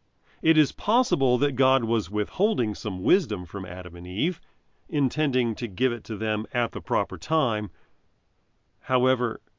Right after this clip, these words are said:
they did not allow God to give them good gifts, because they seized what they coveted. They tried to make themselves great. Thus,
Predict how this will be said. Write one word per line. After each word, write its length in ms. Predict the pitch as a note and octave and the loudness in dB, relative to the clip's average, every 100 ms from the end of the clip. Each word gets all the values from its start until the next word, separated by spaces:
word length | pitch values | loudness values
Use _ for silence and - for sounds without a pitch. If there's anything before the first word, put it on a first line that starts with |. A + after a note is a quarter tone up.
| - | -10
they 220 | G#2+ C3 | 0 2
did 160 | C3 C3 | 2 2
not 260 | B2+ B2+ - | 4 2 0
allow 460 | B2+ A#2 C3 E3+ D#3+ | -2 2 4 4 2
God 420 | G2+ F#2 F2+ F#2 | 0 -4 -6 -8
to 100 | B2 | -6
give 320 | A#2 G3+ C3 | 0 2 0
them 200 | F#2+ F2 | -6 -6
good 260 | E2+ E2+ - | -8 -10 -6
gifts, 540 | G2+ D#2 - - - _ _ _ _ _ _ _ | -6 -6 -14 -20 -20 _ _ _ _ _ _ _
because 360 | A2+ A#2+ G#2+ F#2 | -6 -2 -2 -2
they 120 | F#2+ | -6
seized 800 | - - G3+ C3+ F#2 G2 - - _ _ - | -8 -6 -4 -2 -4 -8 -12 -20 _ _ -12
what 160 | G2 | -10
they 100 | G#2 | -10
coveted. 680 | - - D3+ G2 - D#2 _ _ _ _ _ _ _ _ _ - | -10 -8 -6 -8 -14 -20 _ _ _ _ _ _ _ _ _ -2
They 100 | C#3 | -2
tried 320 | A#2+ D3+ C#3+ | 0 0 0
to 80 | C#3+ | 0
make 400 | C#3+ F3 F#3+ - | 0 2 2 0
themselves 640 | D#3+ G#2 G2+ G#2 F2+ E2+ | -6 -4 -4 -6 -6 -6
great. 460 | - G2+ E2+ E2 - _ _ _ _ _ _ - | -6 -6 -6 -12 -20 _ _ _ _ _ _ -10
Thus, 460 | G#2 A#2 A#2 - | -2 0 -2 -8